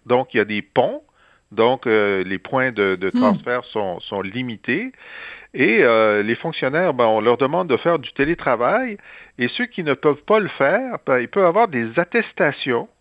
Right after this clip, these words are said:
Speaker 1: et on les laisse passer avec des attestations. S'il
Speaker 2: Oui,
Speaker 1: y a
Speaker 2: avec
Speaker 1: une
Speaker 2: des
Speaker 1: volonté de le
Speaker 2: exemptions.
Speaker 1: faire,
Speaker 2: Mhm.
Speaker 1: on peut, on peut le faire. Je veux dire, en France, euh, il y a un moment où ils ne pouvaient pas, euh, se déplacer à plus de cent kilomètres de leur, euh, résidence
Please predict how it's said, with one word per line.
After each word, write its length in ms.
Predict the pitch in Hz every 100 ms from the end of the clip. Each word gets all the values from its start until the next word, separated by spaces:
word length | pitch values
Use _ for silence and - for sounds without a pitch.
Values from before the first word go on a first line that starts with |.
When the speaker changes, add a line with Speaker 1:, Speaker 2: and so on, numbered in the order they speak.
| - 127
Speaker 1:
et 280 | 117 117
on 120 | 120 117
les 140 | 123
laisse 240 | 147 185
passer 400 | - 139 123 214
avec 220 | 185 135 127
des 160 | 117
attestations. 720 | 123 147 - 120 113 180 156 - -
S'il 100 | -
Speaker 2:
Oui, 40 | 311
Speaker 1:
y 40 |
a 20 |
Speaker 2:
avec 140 | - 190
Speaker 1:
une 40 |
Speaker 2:
des 0 | 208
Speaker 1:
volonté 60 | 202
de 40 |
le 40 |
Speaker 2:
exemptions. 420 | 202 202 - 277 320
Speaker 1:
faire, 220 | 220 233 -
Speaker 2:
Mhm. 120 | 233 320 440 -
Speaker 1:
on 100 | -
peut, 280 | - - 202 -
on 100 | 107
peut 200 | 180 165
le 100 | -
faire. 220 | 202 233
Je 40 | 131
veux 40 | 117
dire, 120 | 120
en 100 | 127
France, 380 | - 156 226 196 - - - - - -
euh, 60 | 107
il 40 |
y 40 | 117
a 60 | 123
un 20 |
moment 400 | 123 135 170 190
où 140 | 117
ils 140 | 131 127
ne 80 | 110
pouvaient 400 | - 180 151 -
pas, 400 | 160 175 160 -
euh, 320 | 104 104 98
se 140 | -
déplacer 500 | 104 120 120 110 165
à 80 | 143
plus 200 | - 156
de 100 | 127
cent 240 | - 139 147
kilomètres 540 | 135 113 127 139 139
de 80 | 101
leur, 340 | 98 101 98 101
euh, 200 | 90 87
résidence 640 | 107 98 95 101 202